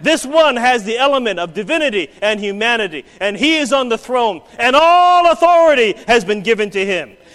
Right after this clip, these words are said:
And this is the very Jesus who the Jewish leaders rejected, despised,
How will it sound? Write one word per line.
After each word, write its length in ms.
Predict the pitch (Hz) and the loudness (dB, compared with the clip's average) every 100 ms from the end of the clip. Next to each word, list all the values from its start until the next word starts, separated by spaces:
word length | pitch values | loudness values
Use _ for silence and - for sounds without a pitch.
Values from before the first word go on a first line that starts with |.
| - | -6
And 200 | 208 220 | -6 -2
this 200 | 311 277 | -2 -2
is 100 | 208 | -2
the 120 | 233 | 0
very 340 | 233 277 254 | 2 2 2
Jesus 800 | 220 233 359 349 240 214 180 202 - _ | -4 0 2 2 2 0 0 -4 -12 _
who 360 | 240 285 269 240 | -2 0 0 -2
the 120 | 190 | -4
Jewish 460 | 170 254 269 254 202 | -6 -6 -6 -8 -8
leaders 520 | 240 262 208 175 - _ | -6 -6 -6 -8 -12 _
rejected, 760 | 160 180 - 254 247 254 240 - - | -14 -10 -2 -2 0 -2 -2 -4 -20
despised, 840 | 135 170 - - 208 208 214 214 | -12 -12 -10 0 4 4 4 0